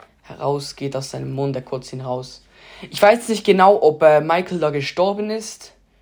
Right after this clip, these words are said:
oder halt irgendwie noch weiterlebt, keine Ahnung. Könnt ihr mir das erklären, bitte, in den Kommentaren? Ich, ich check das nämlich nicht. Ähm, und irgendwann trennt sich wieder die, dieser Ennard und wurde zu, ähm, dem, äh, Molten Freddy und, äh,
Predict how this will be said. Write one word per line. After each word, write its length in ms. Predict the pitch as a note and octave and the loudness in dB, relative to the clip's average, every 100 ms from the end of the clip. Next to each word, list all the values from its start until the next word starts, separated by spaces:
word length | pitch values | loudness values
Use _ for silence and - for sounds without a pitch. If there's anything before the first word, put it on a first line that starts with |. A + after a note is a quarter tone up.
| _ _ _ _ _ _ _ _ _ - | _ _ _ _ _ _ _ _ _ -10
oder 320 | G#2+ D3+ D#3 | -2 0 2
halt 160 | D3+ D3 | 0 -2
irgendwie 200 | E3+ F3 | -4 -6
noch 220 | D#3 C3 | -6 -4
weiterlebt, 440 | D3 F3+ F#3 E3+ | -4 -4 -6 -8
keine 220 | - D#3+ D#3 | -6 -4 -2
Ahnung. 220 | F3 E3 | -4 -4
Könnt 140 | F3+ | -4
ihr 40 | G3 | -2
mir 60 | |
das 140 | F3+ D3+ | -4 -6
erklären, 460 | D3+ E3+ E3+ F3 | -8 -6 -6 -6
bitte, 220 | E3+ E3 | -8 -8
in 80 | D3+ | -10
den 80 | C#3 | -10
Kommentaren? 460 | D3 C#3+ C#3 E3 C3+ | -10 -12 -10 -10 -10
Ich, 100 | - - - | -14 -18 -14
ich 200 | C#3 - | -12 -10
check 160 | - D#3 | -8 -8
das 140 | D#3 - | -10 -8
nämlich 320 | D#3 D3+ - | -10 -10 -10
nicht. 280 | E3 F3 _ - - _ _ _ _ _ _ _ _ _ _ _ | -12 -12 _ -20 -20 _ _ _ _ _ _ _ _ _ _ _
Ähm, 460 | - D3+ D#3 D#3 - _ - | -8 -6 -6 -10 -14 _ -10
und 220 | D#3 D#3+ | -8 -6
irgendwann 340 | F3+ F#3+ F3+ - _ _ - | -4 -4 -4 -12 _ _ -8
trennt 280 | F#3+ A#3+ | -4 -4
sich 180 | A#3+ A#3 | -4 -8
wieder 160 | A#3 A3+ | -8 -8
die, 320 | A3 F#3 - | -8 -12 -14
dieser 240 | F3 F#3+ | -10 -4
Ennard 480 | C3+ G#3 A3 B3 B3 - _ _ _ | -2 -2 -2 -4 -8 -20 _ _ _
und 200 | F3+ D#3+ | -8 -2
wurde 300 | E3+ F3+ E3 | -2 -2 -4
zu, 340 | - E3+ D#3+ - | -6 -2 2 2
ähm, 520 | D3 C#3+ D3+ D3 C#3 _ _ _ _ _ _ - | 2 0 -4 -6 -8 _ _ _ _ _ _ -8
dem, 520 | D#3 D3+ D3 C#3+ C#3+ | -2 0 0 -2 -4
äh, 140 | C#3 C3+ | -4 -6
Molten 540 | D3 D#3 E3+ E3+ C#3+ | -4 -2 -4 -6 -10
Freddy 560 | - D#3+ G3 G3+ G3+ - | -6 -4 -4 -4 -10 -8
und, 300 | D3 D3 C#3+ | -6 -6 -2
äh, 220 | C#3 | -2